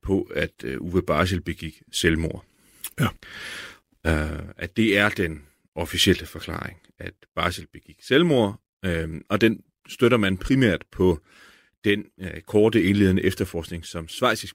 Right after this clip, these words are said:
Speaker 1: politi. Man skal jo i det hele taget huske på, at det er en lidt speciel omstændighed, at det er en fremtrædende vesttysk politiker,
Speaker 2: Mm.
Speaker 1: der dør i Schweiz. Så
Speaker 2: Ja.
Speaker 1: det er schweiziske politi, der gennemfører den første efterforskning.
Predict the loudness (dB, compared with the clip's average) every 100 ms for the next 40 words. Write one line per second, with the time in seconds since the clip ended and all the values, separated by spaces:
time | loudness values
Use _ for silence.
0 | _ -14 -8 -10 -10 _ _ _ -16 2
1 | 4 6 4 4 2 -2 2 2 2 2
2 | 2 -4 -2 0 0 -2 -2 -2 -2 -2
3 | -2 -2 0 0 0 0 2 0 0 -10
4 | -8 0 2 4 2 -2 -10 -8 -2 2
5 | 2 2 -2 -4 -8 -6 -6 -6 _ -8
6 | -8 -8 -16 -8 0 0 -2 -12 -10 -10
7 | -4 -2 -2 -2 -2 -2 -6 -6 -8 -2
8 | -2 -2 0 0 0 -6